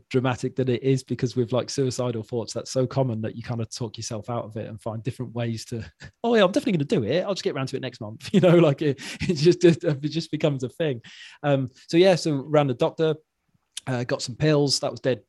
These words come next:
That was dead quick. I'd done so much work. I said to the doctor, "Oh, I'm experiencing this. I'm this, da, da, da, da." And she was like, "Yeah, cool. Like, this sounds like textbook." Um, and the medication worked, like,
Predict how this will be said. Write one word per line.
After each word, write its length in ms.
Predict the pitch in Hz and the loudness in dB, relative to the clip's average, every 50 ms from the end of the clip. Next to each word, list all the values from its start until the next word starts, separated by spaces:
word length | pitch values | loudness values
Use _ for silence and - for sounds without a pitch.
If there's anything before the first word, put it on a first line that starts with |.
| _ _ | _ _
That 100 | 131 127 | -8 -8
was 80 | 110 - | -4 -2
dead 220 | - 131 120 - | -2 -2 -2 -2
quick. 260 | - 139 131 123 - | -2 -2 -2 0 0
I'd 80 | 135 123 | 0 0
done 140 | 147 143 143 | 2 2 2
so 180 | - 165 156 | 4 4 4
much 220 | 139 120 - - 127 | 4 2 -2 -4 -2
work. 340 | 127 123 107 107 107 - | -2 -2 -2 -2 -6 -6
I 60 | 127 113 | -8 -8
said 180 | - 120 110 | -8 -10 -12
to 100 | - - | -12 -14
the 60 | - | -10
doctor, 340 | 104 - 117 - - 123 127 | -6 -6 -6 -4 -4 -2 0
"Oh, 100 | 127 127 | 2 2
I'm 100 | 123 117 | 0 0
experiencing 580 | 113 - - - 156 147 127 110 101 - 113 113 | -4 -6 0 2 4 4 4 2 -2 -6 -8 -6
this. 260 | 120 120 113 - - | -4 -4 -4 -6 -8
I'm 100 | 113 113 | -8 -4
this, 240 | - 160 156 - - | -2 0 0 0 -2
da, 100 | 131 127 | -6 -6
da, 120 | 107 113 | -4 -6
da, 120 | 104 104 101 | -6 -6 -4
da." 180 | 120 127 127 | -2 -2 -2
And 160 | 123 110 113 | -2 -4 -8
she 80 | - 123 | -10 -10
was 100 | 113 107 | -10 -10
like, 120 | 113 104 - | -10 -12 -10
"Yeah, 160 | 113 110 104 - | -10 -10 -10 -10
cool. 220 | - - 104 101 - - | -14 -16 -18 -18 -16 -16
Like, 140 | 104 101 - _ _ _ _ _ - | -16 -16 -16 _ _ _ _ _ -20
this 380 | 123 113 113 113 113 117 - | -18 -18 -18 -14 -12 -10 -8
sounds 300 | - - 113 107 107 - | -8 -8 -8 -10 -10 -10
like 200 | 120 104 - _ | -10 -10 -10 _
textbook." 560 | - - 113 - - - - 113 107 - - _ _ _ _ _ _ _ _ _ - | -10 -10 -10 -10 -12 -10 -10 -10 -10 -10 -14 _ _ _ _ _ _ _ _ _ -4
Um, 380 | 113 113 113 110 110 107 107 107 _ _ _ _ _ _ _ _ _ _ _ - | -2 -2 -2 -2 -4 -6 -10 -12 _ _ _ _ _ _ _ _ _ _ _ -2
and 260 | 131 131 127 113 - | -2 -2 -2 -2 0
the 220 | - 135 131 127 110 | 2 2 2 2 2
medication 640 | 123 143 143 135 127 - 143 139 127 - 123 110 113 113 | 2 2 2 2 2 0 0 -2 -2 -4 -6 -10 -8 -2
worked, 460 | 131 131 123 113 98 - - - - | 0 0 0 0 -2 -6 -12 -12 -8
like, 320 | 120 113 107 104 - - | -6 -6 -6 -8 -10 -14